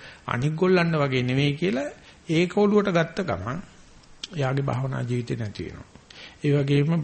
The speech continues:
පැවිදි වෙලා වස් ගන්න වැඩි වෙනකොටත් ආසවට්ටානීය ධර්ම.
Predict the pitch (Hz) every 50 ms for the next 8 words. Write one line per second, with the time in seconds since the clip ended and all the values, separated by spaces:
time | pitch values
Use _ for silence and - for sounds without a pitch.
0 | 143 131 - 143 - - - 131 131 - - 208 - - - - - - - -
1 | 117 127 135 143 139 156 147 151 156 156 139 131 131 - - - 175 190 196 202
2 | 202 196 185 156 147 131 120 117 113 113 120 110 131 165 - - - - - -
3 | - - - - - - _ - - - 135 143 139 117 139 131 131 131 - -
4 | 104 107 117 120 135 160 165 139 123 143